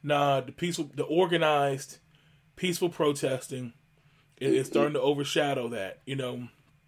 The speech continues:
Speaker 1: And I think that's what we have to do. Keep persistent. Keep, keep, keep going, you know?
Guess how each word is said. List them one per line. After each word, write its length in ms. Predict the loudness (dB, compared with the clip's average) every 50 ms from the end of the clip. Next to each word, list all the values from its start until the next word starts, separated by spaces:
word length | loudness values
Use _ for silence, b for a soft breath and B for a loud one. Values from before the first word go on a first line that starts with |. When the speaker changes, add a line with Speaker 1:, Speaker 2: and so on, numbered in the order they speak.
| _ _ _ _ _ _ -6
Speaker 1:
And 80 | -2 -2
I 60 | 0
think 160 | 2 2 2
that's 120 | 2 0 0
what 80 | 2
we 80 | 2 2
have 80 | 2
to 60 | 0 -2
do. 100 | -4 -4
Keep 200 | -2 -4 -4 -4
persistent. 460 | -4 -6 -4 -6 -6 -8 -10 -18 -20 _ _ _ _ _ _ _ _ _ _ _ _ _
Keep, 400 | -8 -6 -6 -4 -4 -4 -4 -6
keep, 220 | -4 -4 -4 -2 0
keep 200 | 0 -2 -2 -2
going, 300 | -2 -2 -2 -4 -6 -10 -14 _ -10
you 100 | -8 -4
know? 260 | -2 -2 -2 -4 -6